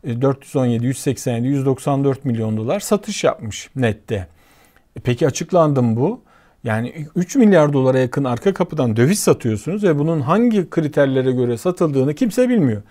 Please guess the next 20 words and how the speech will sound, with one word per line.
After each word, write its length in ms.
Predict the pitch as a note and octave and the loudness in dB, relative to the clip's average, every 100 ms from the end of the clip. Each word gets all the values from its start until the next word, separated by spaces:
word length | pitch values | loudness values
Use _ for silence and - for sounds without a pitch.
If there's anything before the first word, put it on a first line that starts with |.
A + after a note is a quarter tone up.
| - - - | -20 -20 -4
Hani 260 | A3 B3+ | 0 2
rasyonalite, 800 | F3+ C3 - B2 A2+ A2 G#2+ F#3+ - _ _ _ | 4 2 0 0 0 -2 -4 -8 -10 _ _ _
hani 240 | - G#3 A3 | -6 -4 -2
şeffaflık, 680 | D#3 - A2+ G#2+ G3 A3 | -2 -2 -6 -6 -10 -8
hani 180 | A#3 G#3 | -4 -4
kurala 380 | - D3+ C3 A#2+ | 0 2 2 2
dayalı 300 | A2+ A2+ G#2+ | 0 -2 -4
kararlar? 580 | A2 G#2+ G#2 G2+ G2 - _ _ _ _ _ | -6 -4 -4 -8 -10 -16 _ _ _ _ _
Unutun. 420 | B3 D4 B3+ A2+ F#2 _ _ _ _ | 0 2 0 -4 -8 _ _ _ _
Bunların 360 | A#3+ C4+ A3+ F#3 | 0 6 6 6
hepsi 280 | B3+ - D#3 | 4 2 -4
aslında 680 | E3+ F#3 - C#4+ D#3 G2+ G#2+ _ - - _ | -2 -2 -2 0 0 -2 -8 _ -20 -20 _
Hafize 420 | D#3+ D#3+ A#3+ A3+ | -6 -4 2 4
Gaye 300 | E3+ D3+ F#3 | 6 4 4
Erkan 600 | - C#3 F3+ - F3 C3+ - - | 2 -2 -2 -2 -2 -4 -10 -20
şu 220 | - G3+ | -8 0
anda 420 | A3+ F#3 A2 G2+ - _ _ _ _ | 0 2 0 -2 -8 _ _ _ _
son 400 | - G3 A#3 G#3 | -2 4 4 4
bir 240 | A3+ B3+ | 4 4
ayda 480 | G#3 E3+ C3+ A#2 A2+ | 4 4 4 2 -2